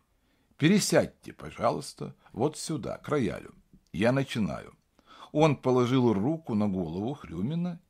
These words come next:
и застыл, видимо, делая нравственное напряжение. Потом выпрямился, дунул в лицо Хрюмина и громко сказал: «Проснитесь».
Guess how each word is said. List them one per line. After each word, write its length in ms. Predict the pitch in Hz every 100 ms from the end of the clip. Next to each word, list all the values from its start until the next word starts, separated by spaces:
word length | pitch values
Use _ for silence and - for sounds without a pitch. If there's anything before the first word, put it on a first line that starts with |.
| -
и 80 | 156
застыл, 640 | 139 139 - - 135 - _ _ _ - -
видимо, 420 | - 117 101 82 71
делая 480 | 104 151 107 57 - -
нравственное 800 | - 76 82 131 - - 120 104
напряжение. 880 | 82 71 - 65 90 143 131 - - _ _ -
Потом 440 | 127 - 220 202 - _ _ _ -
выпрямился, 880 | 55 120 139 180 190 185 - 190 175 _ _ _ -
дунул 480 | 90 160 147 127
в 100 | 101
лицо 380 | 104 110 - 95
Хрюмина 760 | 82 69 90 117 165 175 185 151 _ -
и 100 | 95
громко 480 | 78 107 139 135 131
сказал: 560 | - 101 69 62 - _ _ _ -
«Проснитесь». 880 | 123 139 - 131 113 101 95 -